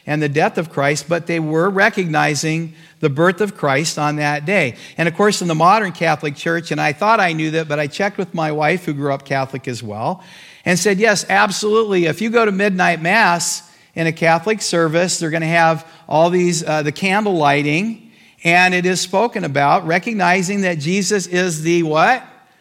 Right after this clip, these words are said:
Light of the world. And that we're to shine our light. And, you know, when you do, and we've done this here once, it wasn't all that successful. We may try it again.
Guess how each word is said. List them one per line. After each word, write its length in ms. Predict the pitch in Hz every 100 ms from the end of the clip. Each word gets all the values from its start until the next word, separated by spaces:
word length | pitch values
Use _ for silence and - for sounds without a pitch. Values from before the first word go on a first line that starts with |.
| _ -
Light 360 | 127 139 156
of 160 | 165 165
the 80 | 180
world. 720 | 180 208 220 180 117 110 - _ _ _ -
And 180 | 156 160
that 180 | 170 165
we're 180 | 175
to 80 | 180
shine 360 | 175 175 170 170
our 260 | 160 214
light. 320 | 175 135 160 165
And, 100 | 170
you 60 |
know, 120 | 185
when 120 | 180 175
you 220 | 190 214
do, 180 | 175 180
and 100 | 175
we've 220 | 208 190
done 160 | 180
this 220 | 170 165 180
here 160 | 170
once, 360 | 143 160 190 180
it 80 | 151
wasn't 280 | 165 147
all 140 | 165 190
that 180 | 160 -
successful. 640 | 147 - 156 - 214 247 - - -
We 80 | 165
may 160 | 175 190
try 220 | 208 175
it 60 | 170
again. 340 | 156 233